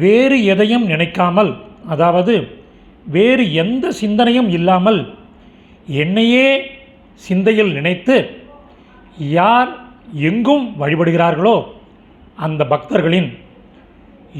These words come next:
எப்பொழுதும் மாறாத உறுதி கொண்ட யோக-, யோகக்ஷேமத்தை நான் தாங்குகிறேன். சமாப்தம். இந்த சமஸ்கிருத பதங்கள், அதனுடைய கரஸ்பாண்டிங் மீனிங் உள்ள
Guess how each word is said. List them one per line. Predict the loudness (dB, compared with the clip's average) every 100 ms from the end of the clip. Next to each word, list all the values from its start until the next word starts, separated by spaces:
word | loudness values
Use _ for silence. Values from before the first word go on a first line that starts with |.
| -4
எப்பொழுதும் | -2 2 4 4 2 -2
மாறாத | 0 2 4 4 4 2
உறுதி | 0 0
கொண்ட | 0 0 0 2
யோக-, | 2 0 -4 -16 -16 -2
யோகக்ஷேமத்தை | 0 0 -2 -2 -2 -2 -4 -4 -4 -8 -20 -20 _ -20 -20 -18
நான் | -6 -4 -4 -6 -18 -6
தாங்குகிறேன். | -4 -2 -2 -2 -2 -4 -8 -18 -20 -20 -20 _
சமாப்தம். | -10 -10 -6 -4 -4 -6 -20 _ _ _ _ -20 -20 -20 -20 -14
இந்த | -8 -8 -6
சமஸ்கிருத | -6 -4 -4
பதங்கள், | -2 -2 -2 -2
அதனுடைய | -2 -2 -4
கரஸ்பாண்டிங் | -4 -6 -6 -4 -4 -6
மீனிங் | -6 -6
உள்ள | -4